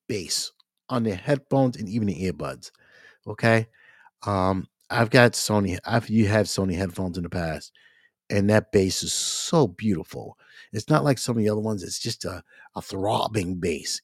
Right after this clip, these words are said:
even with the equalizer. For some odd reason, Sony makes it sound so smooth in there. Um,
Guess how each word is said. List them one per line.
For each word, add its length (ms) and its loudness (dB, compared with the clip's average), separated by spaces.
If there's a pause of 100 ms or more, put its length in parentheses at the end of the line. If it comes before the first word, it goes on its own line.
(100)
even 280 8
with 160 6
the 160 -6
equalizer. 760 -6 (440)
For 100 -8
some 180 2
odd 120 8
reason, 260 4
Sony 420 2
makes 240 -2
it 60 -10
sound 460 -2
so 340 -2
smooth 500 2
in 140 -4
there. 260 -10 (720)
Um, 540 -6